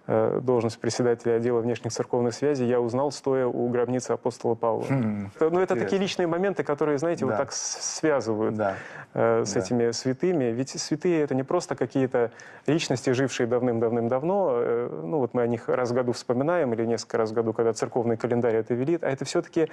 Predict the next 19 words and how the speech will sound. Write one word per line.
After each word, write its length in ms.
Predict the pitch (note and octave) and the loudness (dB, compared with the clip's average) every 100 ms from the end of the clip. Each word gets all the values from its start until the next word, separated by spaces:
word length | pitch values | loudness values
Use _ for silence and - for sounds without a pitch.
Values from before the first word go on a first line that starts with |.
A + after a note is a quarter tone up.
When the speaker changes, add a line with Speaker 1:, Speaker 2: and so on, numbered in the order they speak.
| - - - - - _ | -6 -18 -20 -20 -20 _
Speaker 1:
живые 580 | C#3+ B2+ C#3 E3+ D3+ B2+ | 0 2 2 2 2 0
для 180 | B2 B2+ | 0 0
нас 260 | C3 A#2+ C#3+ | 0 -2 -2
люди, 300 | C#3 C3 A#2 | 0 0 0
в 60 | - | 0
которых 420 | A#2 C3+ C3 - | 0 0 0 0
мы 320 | C#3 C#3+ D#3 | 0 2 0
должны 300 | F3 B2+ C3 B2 | 0 0 0 0
видеть 420 | B2+ F3+ F3+ - _ _ _ _ | 0 0 -2 -4 _ _ _ _
пример 500 | A#2 A#2+ B2 F3 F3 B3+ E3+ F#3 | 2 4 4 2 -2 -6 -8 -6
для 360 | B2 C#3 D3 | 0 2 2
подражания. 600 | D#3 C3 B2+ A#2+ A#2+ G#2+ | 0 0 0 2 2 0
Апостол 340 | A2 C3 - C3 | -2 -2 -2 0
Павел 220 | C#3+ B2 | 2 2
так 160 | B2+ | -2
сказал: 200 | - A#2+ A2+ | 0 -2 0
«Подражайте 600 | C3+ C3 B2 D3 D3 A#2+ | 0 0 0 0 0 0
наставникам 600 | A2+ - A#2+ A2+ A#2+ A2+ | -2 0 0 0 -2 0
вашим». 320 | A2+ - - | -2 -2 -10